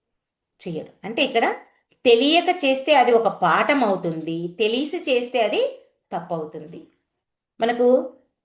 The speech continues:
బుద్ధ భగవానుడు కూడా చెప్తాడు, "తెలిసి చేస్తే శిక్ష కొద్దిగా ఉంటుంది, సా-, సారీ,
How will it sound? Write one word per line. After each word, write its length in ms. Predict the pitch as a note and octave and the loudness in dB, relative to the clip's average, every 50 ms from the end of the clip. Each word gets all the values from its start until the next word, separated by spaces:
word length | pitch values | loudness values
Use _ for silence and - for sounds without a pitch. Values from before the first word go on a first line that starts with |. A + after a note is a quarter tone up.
| _ - | _ 0
బుద్ధ 220 | F#3 B3 A#3+ D4 | 0 2 4 4
భగవానుడు 440 | D4 D4+ D#4 D#4 C#4+ C4+ C4 C4+ C4 | 4 4 4 4 4 2 2 2 2
కూడా 140 | C4+ C#4+ - | 0 0 0
చెప్తాడు, 440 | - G3+ F#3 - - F3+ D3+ - - - _ _ _ _ _ _ _ _ _ _ _ _ _ _ _ _ _ _ _ _ _ _ _ _ _ _ _ _ _ _ _ _ _ _ - | -2 -6 -8 -4 -4 -4 -4 -4 -8 -16 _ _ _ _ _ _ _ _ _ _ _ _ _ _ _ _ _ _ _ _ _ _ _ _ _ _ _ _ _ _ _ _ _ _ 2
"తెలిసి 500 | C4+ B3+ C4 C#4 D#4+ D#4+ F#4 F4+ - D#4 | 4 4 4 4 2 2 0 0 2 4
చేస్తే 560 | C#4+ C#4+ C#4+ D4 - F4 G#4 B4+ C#5 - - - | 4 4 2 2 0 2 2 2 0 -2 -6 -12
శిక్ష 380 | - - - C4 B3+ B3+ - D#4 | -8 -2 -2 -2 -2 0 -2 -2
కొద్దిగా 720 | D4 - A3+ F#3 E3+ E3+ A#3 A3+ B3+ B3 B3 B3+ - - _ - | 0 2 0 0 2 2 4 6 6 4 4 0 -6 -12 _ -6
ఉంటుంది, 760 | F3+ F3 F3 E3+ E3+ D#3+ D#3+ D#3+ F#3 A#3 D#4+ G#4+ C5 - - _ _ _ _ _ _ _ _ _ _ _ - E3 | -4 -2 -2 -2 -2 -4 -4 -2 -2 -2 -2 -4 -6 -10 -14 _ _ _ _ _ _ _ _ _ _ _ -16 -12
సా-, 160 | E3 E3 D3 | -10 -10 -10
సారీ, 340 | - - - A#3 F#3+ D#3 | -6 2 4 4 4 4